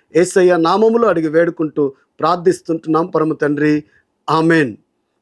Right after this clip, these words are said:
దేవునికి స్తోత్రం కలుగునుగాక. ప్రియమైన దేవుని సంగమా, ఈ లేఖనములో మనం గమనిస్తే, సీయోను అనేటువంటి మాట మనం చూస్తుంటున్నాం. అయితే, "సీయోను,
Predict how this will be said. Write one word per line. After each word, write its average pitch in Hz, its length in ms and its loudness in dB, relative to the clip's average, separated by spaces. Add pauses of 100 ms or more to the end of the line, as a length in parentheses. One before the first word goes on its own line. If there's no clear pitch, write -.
(120)
దేవునికి 190 600 2
స్తోత్రం 170 480 -2
కలుగునుగాక. 160 680 -2 (400)
ప్రియమైన 247 280 2
దేవుని 190 340 2
సంగమా, 180 380 2
ఈ 180 60 4
లేఖనములో 202 520 2
మనం 170 260 0
గమనిస్తే, 165 640 0 (280)
సీయోను 254 720 2
అనేటువంటి 180 440 0
మాట 170 220 0
మనం 160 240 -2 (100)
చూస్తుంటున్నాం. 147 640 -4 (340)
అయితే, 208 260 0
"సీయోను, 208 640 4